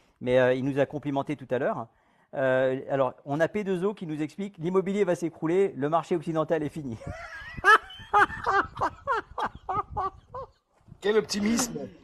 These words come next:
Speaker 1: Vous voyez, alors, moi, il y a un truc qui est quand même sympa, c'est que quand vous rigolez à peu près quarante-cinq minutes par jour, ça, ça équivaut à une heure ou deux heures de jogging. Je viens, grâce à P deux O, de faire à peu près dix minutes de jogging.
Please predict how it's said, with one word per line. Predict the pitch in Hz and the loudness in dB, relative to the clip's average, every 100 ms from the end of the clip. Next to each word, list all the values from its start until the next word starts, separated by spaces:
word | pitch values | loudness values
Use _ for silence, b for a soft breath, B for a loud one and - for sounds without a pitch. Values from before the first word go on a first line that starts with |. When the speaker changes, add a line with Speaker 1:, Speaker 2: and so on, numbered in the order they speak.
| - | -8
Speaker 1:
Vous | 165 | 4
voyez, | 208 285 269 | 4 4 0
alors, | 175 202 165 | 4 4 4
moi, | 190 254 | -2 0
il | |
y | |
a | 220 | 0
un | |
truc | 208 233 | -2 -6
qui | 196 | -4
est | |
quand | 202 | -2
même | 185 | -2
sympa, | 170 160 202 | -2 -2 -2
c'est | 233 175 | -2 -6
que | 160 151 - | -6 -8 -2
quand | 214 | -2
vous | 214 | 0
rigolez | 226 226 208 214 | -2 0 2 0
à | |
peu | 180 175 | -2 -4
près | 180 180 | -6 -2
quarante-cinq | 165 160 185 180 | -2 -2 -4 -6
minutes | 180 185 180 | -4 -6 -4
par | 143 143 | -4 -2
jour, | 175 220 120 - | -4 -4 -6 -12
ça, | - | -12
ça | - 165 | -2 -2
équivaut | 160 165 190 | -2 -2 2
à | 190 | 4
une | 170 180 | 4 0
heure | 185 | -2
ou | 156 | -2
deux | 156 160 | 0 2
heures | 165 | 2
de | 151 | 0
jogging. | 139 143 180 196 - | -2 -2 -2 -4 -8
Je | 123 | -2
viens, | 165 160 220 196 | -2 0 0 2
grâce | 170 180 | 0 0
à | 156 | -2
P | 214 | -2
deux | 185 175 | -2 0
O, | 180 | -2
de | 196 160 | -2 -2
faire | 202 | 0
à | 170 | 0
peu | 165 | 0
près | 202 185 | -4 -4
dix | 147 202 | -4 -4
minutes | 185 190 190 | -2 -2 0
de | 175 | 2
jogging. | 156 160 165 214 156 | 2 2 0 -2 -6